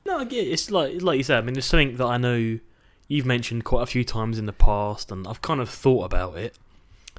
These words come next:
But, yeah, we'd be sitting in the coffee shop, wouldn't we, in, uh, in the town centre, and, yeah, just kind of thinking, like, you know, why not? What have we got to lose? It'll be a laugh.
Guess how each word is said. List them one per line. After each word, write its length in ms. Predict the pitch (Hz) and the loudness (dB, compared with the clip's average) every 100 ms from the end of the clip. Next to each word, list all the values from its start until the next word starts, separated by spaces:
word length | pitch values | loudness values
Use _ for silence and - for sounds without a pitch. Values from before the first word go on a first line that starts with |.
| - | -12
But, 280 | - 104 - - - - - | -6 -6 -8 -18 -20 -20 -8
yeah, 120 | - 127 | 0 2
we'd 60 | |
be 60 | 123 | 2
sitting 180 | - 123 | 0 0
in 40 | |
the 40 | 120 | 0
coffee 200 | 127 - | 0 0
shop, 260 | - 120 | 0 0
wouldn't 160 | 127 120 | -2 -4
we, 240 | 117 113 120 | -2 -4 -6
in, 160 | 127 117 | -6 -4
uh, 280 | 113 113 110 | -2 -4 -6
in 60 | 113 | -8
the 60 | |
town 240 | - 117 110 | -6 -4 -4
centre, 560 | 113 104 107 110 107 | -6 -6 -6 -6 -6
and, 180 | 107 104 - - - - - - - - - _ _ - | -6 -10 -16 -20 -20 -20 -20 -20 -20 -20 -20 _ _ -2
yeah, 120 | 349 | 0
just 180 | 139 - | 0 0
kind 120 | 139 | 0
of 80 | 120 | 0
thinking, 460 | - 127 113 123 120 | -2 -2 -2 -4 -4
like, 140 | 120 | -6
you 60 | 131 | -4
know, 120 | 113 | -4
why 220 | 117 139 | 0 0
not? 260 | 170 135 - | 0 -2 -2
What 140 | 117 | -2
have 60 | 113 | -2
we 60 | |
got 180 | 113 - | -4 -4
to 100 | - | -4
lose? 520 | 120 131 131 131 123 - | -2 0 -2 -4 -8 -8
It'll 160 | 110 | -2
be 80 | 120 | 2
a 60 | 120 | 2
laugh. 580 | 123 131 139 - - | 2 -2 -2 -6 -8